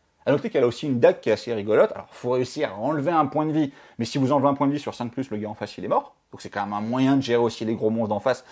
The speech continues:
si jamais un jour elle est au corps à corps. C'est un très bon personnage, c'est un vampire, elle a accès au domaine de sort des vampires, donc elle a aussi accès au sort de vol ou un peu de sort de dégâts directs. La bête sur laquelle elle est montée, encore une fois, est pas ridicule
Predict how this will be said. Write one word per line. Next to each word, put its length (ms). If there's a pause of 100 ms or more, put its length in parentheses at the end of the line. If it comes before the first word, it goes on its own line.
(160)
si 140
jamais 180
un 100
jour 220
elle 80
est 20
au 60
corps 200
à 60
corps. 320 (1000)
C'est 140
un 80
très 220
bon 120
personnage, 560
c'est 220
un 80
vampire, 420
elle 80
a 120
accès 320
au 80
domaine 260
de 100
sort 200
des 80
vampires, 400
donc 280
elle 120
a 80
aussi 260
accès 220
au 80
sort 180
de 80
vol 260 (240)
ou 120
un 40
peu 120
de 80
sort 100
de 80
dégâts 240
directs. 400 (220)
La 180
bête 300
sur 100
laquelle 300
elle 100
est 80
montée, 500 (120)
encore 320
une 80
fois, 340
est 80
pas 160
ridicule 480